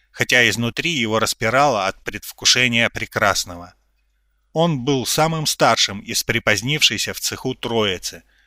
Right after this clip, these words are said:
поэтому должен был вести себя соответственно, то есть солидно, пусть разница в возрасте между ними составляла всего десять лет. А то вон, эти двое прямо лучатся счастьем,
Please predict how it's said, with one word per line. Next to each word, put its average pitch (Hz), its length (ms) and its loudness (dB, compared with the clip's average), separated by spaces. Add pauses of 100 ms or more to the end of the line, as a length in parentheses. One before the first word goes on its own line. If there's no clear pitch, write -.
(240)
поэтому 156 500 2
должен 139 460 0
был 139 180 -2
вести 104 380 -4
себя 131 320 0
соответственно, 92 1120 -2 (500)
то 127 140 0
есть 135 220 -2
солидно, 104 680 0 (420)
пусть 147 300 0
разница 127 560 2
в 107 60 -6
возрасте 156 520 0
между 151 340 0
ними 147 300 0
составляла 123 760 2
всего 113 420 -4
десять 104 460 -4
лет. 98 360 -10 (800)
А 131 140 4
то 151 200 4
вон, 131 400 4
эти 139 260 2
двое 127 380 4
прямо 135 280 2
лучатся 147 580 2
счастьем, 98 640 2